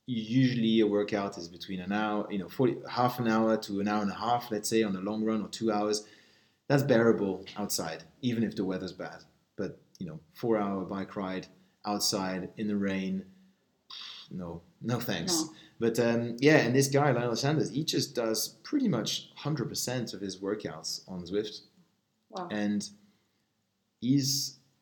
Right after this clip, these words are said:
Speaker 1: one of the best, uh, cyclists, uh, in the sport. So it doesn't mean that you're, you know, you're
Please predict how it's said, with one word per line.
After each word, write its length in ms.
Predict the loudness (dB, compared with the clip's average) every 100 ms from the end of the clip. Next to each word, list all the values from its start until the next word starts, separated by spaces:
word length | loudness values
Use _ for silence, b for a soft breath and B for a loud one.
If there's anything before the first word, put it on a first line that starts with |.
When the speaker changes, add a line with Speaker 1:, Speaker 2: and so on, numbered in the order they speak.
| -8
Speaker 1:
one 200 | -2 2
of 60 |
the 80 | 2
best, 320 | 2 2 0
uh, 460 | 0 2 2 2 2
cyclists, 600 | 0 -2 -2 -2 -2 -2
uh, 480 | -2 -2 -2 -6 -10 -16 _ _ _ -8
in 80 | -4
the 80 |
sport. 360 | 0 4 2 2 -10 _ _ 2
So 420 | 6 8 6 2 B B B B _ _
it 180 | 0 6
doesn't 320 | 6 6 6
mean 280 | 6 6 4
that 280 | 2 0
you're, 560 | 0 4 6 6 4 2 -8 _ _ _ _ _
you 100 | -4
know, 280 | -2 -2 -2 -10 _ _ _ _ _ _ _ _ _ _ _ _
you're 340 | 2 4 2